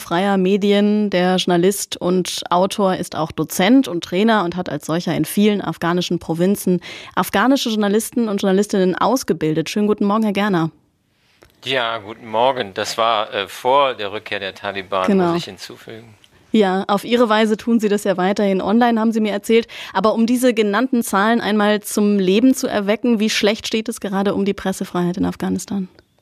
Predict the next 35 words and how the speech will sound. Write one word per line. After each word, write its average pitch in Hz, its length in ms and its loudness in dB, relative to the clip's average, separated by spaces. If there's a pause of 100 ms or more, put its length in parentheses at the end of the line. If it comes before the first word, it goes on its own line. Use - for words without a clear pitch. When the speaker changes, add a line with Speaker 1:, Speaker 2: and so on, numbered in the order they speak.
(160)
Speaker 2:
Ja, 127 280 0
ich 135 120 -10
habe 143 140 -6
das 139 200 -8
bis - 220 -8
vor - 300 -4
der 117 180 0
Rückkehr 101 300 -8
der 98 140 -6
Taliban 98 420 -4
online 101 400 -2
getan, 95 380 -4
nicht 113 260 -6
jetzt, 110 320 -4
das - 180 -14
will 104 140 -10
ich 101 80 -8
hinzufügen, 110 640 -10
weil 98 200 -2 (500)
das 110 160 -6
Terrain 120 340 0
hat 123 140 -4
sich 123 160 -8
so 135 160 -8
verändert, 117 560 -4
wie 113 80 -4
Sie 107 100 -8
es 110 140 -6
angedeutet 123 680 -2
haben. 135 280 -4
Also 104 220 -4
aus 110 120 -4
diesem 113 260 -6
großen 127 520 0
Erfolgskapitel 120 1040 -4